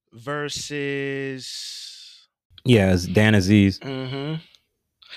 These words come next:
Speaker 1: Joshua Buatsi versus Dan Aziz. Big card. I couldn't remember the other guy's name to save my life.
Speaker 2: Wembley.
Speaker 1: So, yeah. And then we have the Ashton Sylvie.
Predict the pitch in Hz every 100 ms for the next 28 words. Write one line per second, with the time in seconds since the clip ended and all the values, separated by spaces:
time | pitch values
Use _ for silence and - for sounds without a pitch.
0 | - - 127 139 151 143 135 135 131 135
1 | 123 127 131 127 120 127 113 139 135 131
2 | 120 - - _ _ _ _ _ - -
3 | _ - - 156 135 135 113 117 123 110
4 | 117 110 - 113 101 101 107 104 101 104
5 | 95 _ _ _ _ _ _ _ _ _
6 | _ _ _ - - _ _ - - 135
7 | 131 139 113 - - 147 147 143 139 139
8 | 127 131 123 127 135 - 147 127 - 147
9 | 139 139 135